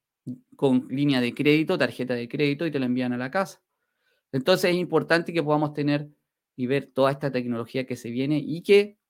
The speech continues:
no nos podemos quedar atrás. ¿Ok? Voy a dar un minuto, dos minutos por si hay algún comentario extra, porque siempre que voy a cortar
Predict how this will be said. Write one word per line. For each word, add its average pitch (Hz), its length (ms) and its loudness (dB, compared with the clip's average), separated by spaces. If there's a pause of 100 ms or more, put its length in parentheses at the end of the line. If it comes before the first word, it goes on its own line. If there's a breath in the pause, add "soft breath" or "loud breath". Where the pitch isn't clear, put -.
(440)
no 143 100 2
nos 160 120 4
podemos 147 320 0
quedar 135 220 0
atrás. 107 420 -6 (840)
¿Ok? 165 160 4 (1500 soft breath)
Voy 233 120 10
a 269 80 12
dar 277 180 12
un 294 140 6
minuto, 294 400 4
dos 294 100 8
minutos 277 440 0
por 220 100 -2
si 247 120 2
hay 254 60 6
algún 240 240 2
comentario 220 480 0
extra, 226 380 0
porque 208 160 -2
siempre 247 260 0
que 214 80 2
voy 226 140 6
a 233 80 0
cortar 214 640 2